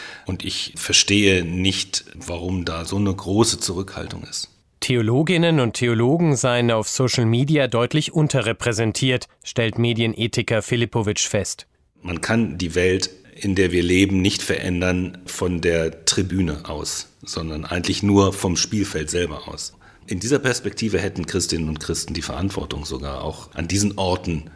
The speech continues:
Speaker 1: zu sein und ihre Geschichte zu erzählen. Die digitale Kommunikationswelt gehört verändert, aber das sollten wir nicht von außen machen, sondern von innen.
Speaker 2: Manche indes meinen, komplexe religiöse Fragen ließen sich nun einmal nicht in wenigen Zeichen oder mittels bunter Bilder darstellen.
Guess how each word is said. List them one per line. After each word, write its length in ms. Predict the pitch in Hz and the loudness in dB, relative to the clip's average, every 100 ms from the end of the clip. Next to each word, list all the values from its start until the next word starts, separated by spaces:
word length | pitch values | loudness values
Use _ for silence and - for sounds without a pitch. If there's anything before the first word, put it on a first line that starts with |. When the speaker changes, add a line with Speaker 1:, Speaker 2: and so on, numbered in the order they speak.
| - | -10
Speaker 1:
zu 140 | - 90 | -6 -4
sein 480 | 78 76 76 78 76 | -4 -6 -6 -6 -8
und 220 | 76 - | -8 -4
ihre 180 | 87 76 | -2 -2
Geschichte 380 | 76 98 - | -2 -2 -6
zu 120 | - - | -8 -8
erzählen. 300 | - 78 76 - - | -8 -10 -14 -16 -8
Die 80 | 92 | -4
digitale 540 | 95 110 - 90 90 | 0 0 2 0 0
Kommunikationswelt 1120 | - - 92 87 78 73 98 113 - 95 95 98 - - - | -2 -4 -2 -2 -4 -2 0 0 0 0 0 -2 -12 -14 -2
gehört 580 | 95 87 98 - - - | 2 4 2 0 -6 -8
verändert, 720 | - - 87 98 127 139 - - - - - | -8 -4 0 2 4 2 -2 -6 -20 -20 -14
aber 240 | - 95 87 | -6 -2 0
das 380 | 85 - - - | 2 2 0 2
sollten 260 | 101 98 | 0 2
wir 80 | 92 | 0
nicht 140 | 92 | 0
von 140 | - 82 | -2 -6
außen 300 | 87 90 95 | -4 -2 -2
machen, 280 | 87 90 82 | -2 -4 -4
sondern 240 | 78 80 | -4 -6
von 160 | - 71 | -8 -10
innen. 240 | 78 - - _ _ | -12 -14 -20 _ _
Speaker 2:
Manche 340 | 120 127 - 170 | 0 2 2 0
indes 420 | 120 113 107 - | 2 0 0 0
meinen, 580 | 113 110 123 147 180 202 - | 0 2 2 2 2 -4 -6
komplexe 720 | 135 110 139 160 - 156 110 | -4 -2 -2 0 0 0 0
religiöse 640 | 107 104 92 113 127 123 | 0 -2 0 0 2 0
Fragen 500 | - 101 104 143 147 | -2 -2 0 2 2
ließen 340 | 127 160 - 147 | 2 0 0 0
sich 220 | 135 - | 0 2
nun 160 | 139 | 0
einmal 300 | 131 120 120 | 2 2 4
nicht 280 | 127 165 - | 2 2 0
in 160 | 123 104 | 0 2
wenigen 380 | 120 151 110 107 | 2 2 0 -2
Zeichen 580 | - 120 151 - 143 | 0 2 2 2 0
oder 360 | - 127 135 123 | 0 0 2 2
mittels 400 | 117 127 127 - | 2 0 -2 -2
bunter 340 | - 117 156 | 0 0 2
Bilder 340 | 143 151 127 107 | 2 2 2 2
darstellen. 640 | 95 87 - 98 90 | 0 -2 -2 -4 -4